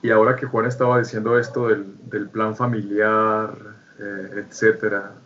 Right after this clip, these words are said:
eh, yendo a, a ver fútbol, eh,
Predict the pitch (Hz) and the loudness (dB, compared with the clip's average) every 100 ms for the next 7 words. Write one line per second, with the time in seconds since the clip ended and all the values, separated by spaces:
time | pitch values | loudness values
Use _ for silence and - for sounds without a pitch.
0 | - _ _ - - 104 101 104 104 104 | -20 _ _ -20 -20 -20 -10 -6 -4 0
1 | 110 101 98 101 101 - 123 123 113 - | 0 0 -4 -2 -2 0 0 2 -2 -4
2 | - 123 - - - - _ - - 110 | -8 -8 -10 -20 -20 -20 _ -8 4 6
3 | 107 101 98 98 92 | 8 6 0 -2 -4